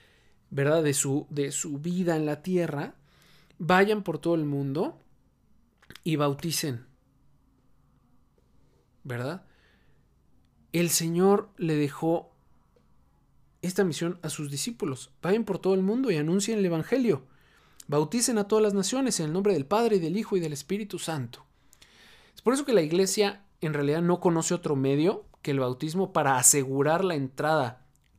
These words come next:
al cielo. Sin embargo, tampoco niega que pueda haber otros caminos por la misericordia de Dios, solo que no los conoce.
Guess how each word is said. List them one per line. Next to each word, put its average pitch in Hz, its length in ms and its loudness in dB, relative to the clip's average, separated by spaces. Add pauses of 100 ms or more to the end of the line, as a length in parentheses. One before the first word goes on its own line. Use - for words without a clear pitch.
(140)
al 135 180 -4
cielo. 160 440 0
Sin 226 280 4
embargo, 160 640 -2 (480)
tampoco 160 440 0
niega 196 480 6
que 131 100 -6
pueda 147 280 4
haber 139 180 2
otros 139 280 -4
caminos 127 440 -4
por 127 160 -10
la 117 80 -6
misericordia 117 560 -8
de 104 100 -6
Dios, 104 160 -14
solo 160 260 2
que 151 100 -2
no 143 100 2
los 165 160 0
conoce. 165 480 0